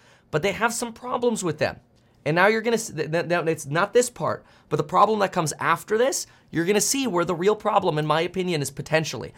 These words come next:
And then this is gonna be like the aha moment where it's like, "Oh, shit." <laughs> Anyway, watch this, okay? Ready for this? So, in the conclusion, they talk about how great these braking systems are, the automatic braking systems. But they talk about how there are actually some issues they have not actually found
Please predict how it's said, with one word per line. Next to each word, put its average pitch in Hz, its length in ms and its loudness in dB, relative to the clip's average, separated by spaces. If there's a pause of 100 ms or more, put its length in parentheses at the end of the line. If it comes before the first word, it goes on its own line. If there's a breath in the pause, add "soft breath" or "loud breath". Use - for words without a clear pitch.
(160 loud breath)
And 156 160 2
then 185 120 6
this 220 200 8
is 190 100 -2
gonna 175 160 2
be 160 140 0
like 147 180 2
the - 140 -2
aha 151 340 8
moment 117 400 2
where 123 100 2
it's 117 140 -2
like, 113 220 -4 (320)
"Oh, 120 240 -4
shit." - 640 -6
<laughs> 208 360 -4 (320)
Anyway, 185 300 0 (100)
watch 185 240 2
this, 135 220 -2
okay? 139 180 -4
Ready 147 160 -2
for 160 80 -6
this? 233 160 2 (560)
So, - 260 4 (380 loud breath)
in 233 220 8
the 269 80 6
conclusion, 226 920 -4 (300 soft breath)
they 180 80 2
talk 185 260 4
about 202 200 8
how 175 120 6
great 156 440 0
these 160 180 -6
braking 156 340 -2
systems 123 420 -8
are, 110 140 -2
the 113 140 -6
automatic 147 420 0
braking 196 280 -4
systems. - 440 -12 (380 soft breath)
But 185 80 -2
they 202 140 0
talk 240 320 -6
about 240 260 0
how 185 160 2
there 165 220 0
are 160 120 -4
actually 214 400 -2
some 180 320 0
issues 170 400 -2
they 151 120 -2
have 160 340 -2
not 202 220 0
actually 165 400 -4
found 156 460 -4